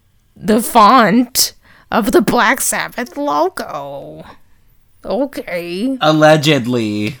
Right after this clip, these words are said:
Speaker 1: Or Coachella takes down <laughs> a shirt that just says Danny Elfman,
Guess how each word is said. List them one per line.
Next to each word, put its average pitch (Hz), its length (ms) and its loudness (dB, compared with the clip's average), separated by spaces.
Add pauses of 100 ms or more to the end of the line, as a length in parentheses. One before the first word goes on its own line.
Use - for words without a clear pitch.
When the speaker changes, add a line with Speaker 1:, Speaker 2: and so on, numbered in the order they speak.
Speaker 1:
Or 214 500 2 (560)
Coachella 277 840 4
takes - 360 -2
down 311 460 0 (260)
<laughs> - 240 -6
a 277 100 4
shirt 285 380 2
that 254 160 2
just 277 220 -2
says 269 260 4
Danny 226 420 4
Elfman, 269 760 2